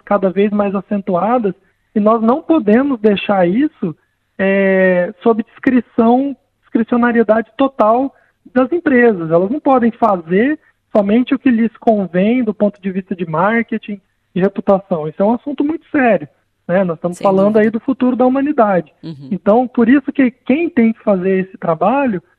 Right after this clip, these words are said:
Speaker 1: é o Estado, de criar regras, de padronizar, de nivelar o campo de jogo,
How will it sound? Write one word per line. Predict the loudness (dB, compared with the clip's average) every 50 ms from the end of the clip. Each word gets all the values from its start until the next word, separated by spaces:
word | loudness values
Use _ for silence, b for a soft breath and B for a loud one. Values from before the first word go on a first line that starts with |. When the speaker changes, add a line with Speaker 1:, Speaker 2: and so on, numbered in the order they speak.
| _ _ _
Speaker 1:
é | 0 2
o | 2 0
Estado, | -2 -2 _ 0 0 0 0 -4 -8 -14 -18 _ _ _ _ _ _ _ _ -10
de | -10
criar | -10 -4 0 2 2 4 2
regras, | 2 2 2 4 4 4 2 0 0 0 -2 0
de | -2 -4
padronizar, | -4 -2 -2 0 2 0 0 2 0 0 -2 0 0 0 0 2 0 0 -2 -2
de | -4 -8 -6
nivelar | 0 4 4 4 4 4 2 2 2 4 2 2 4 4 2 2
o | 2
campo | 0 0 2 2 2 2 0 -2
de | -2 -2
jogo, | -2 -2 -2 -2 -2 -4 -6 -10 -18